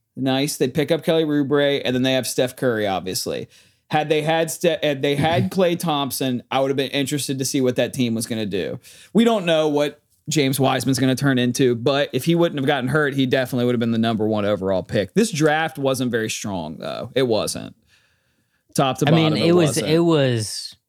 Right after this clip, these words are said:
Speaker 2: I think it, I think it's mostly, like, this draft was weird to me because it was, like,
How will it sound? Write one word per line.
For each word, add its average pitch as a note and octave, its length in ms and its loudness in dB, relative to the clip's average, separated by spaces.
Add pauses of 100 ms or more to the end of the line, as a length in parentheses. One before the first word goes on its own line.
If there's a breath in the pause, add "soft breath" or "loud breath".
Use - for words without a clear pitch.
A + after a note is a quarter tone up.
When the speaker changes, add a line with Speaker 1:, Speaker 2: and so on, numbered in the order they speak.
(140)
Speaker 2:
I B2+ 80 -2
think D#3+ 200 -2
it, B2+ 160 -2
I B2 120 2
think D3 200 0
it's B2+ 300 -4
mostly, G#2 1200 -2
like, F2 540 -6 (1600)
this B2 280 0
draft A#2+ 360 0
was G2+ 160 -2
weird G#2+ 480 -4
to - 80 -6
me A#2+ 200 0
because A2 300 -4
it A2 60 -2
was, G#2+ 220 -4
like, G2 260 -4